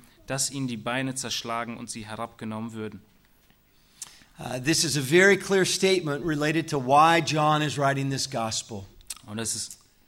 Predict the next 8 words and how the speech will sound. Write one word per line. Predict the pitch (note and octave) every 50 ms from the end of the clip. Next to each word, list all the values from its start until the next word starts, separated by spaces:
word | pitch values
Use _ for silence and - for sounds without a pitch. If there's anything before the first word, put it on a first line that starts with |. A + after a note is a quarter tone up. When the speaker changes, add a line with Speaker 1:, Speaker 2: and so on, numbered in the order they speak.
| -
Speaker 1:
sehr, | - A#2 B2+ C3+ D3 D3 C#3
sehr | - B2+ C3 C3+ C3
deutlich, | A2+ B2 B2 B2+ B2 - - G#2+ G#2+ G2+ G2+ - - - -
wieso | - A2 G#2+ - - B2 B2 C3 C3+ C#3
Johannes | B2+ A2+ G#2 G2+ A#2+ B2 B2 A#2 A2 -
dieses | - A#2 A#2 A2+ A2
Evangelium | A2 A2+ - - A2 G#2 G#2+ A2 A2+ A2 G#2+ G#2
schreibt. | G2+ - - G#2+ G2+ A2 - - -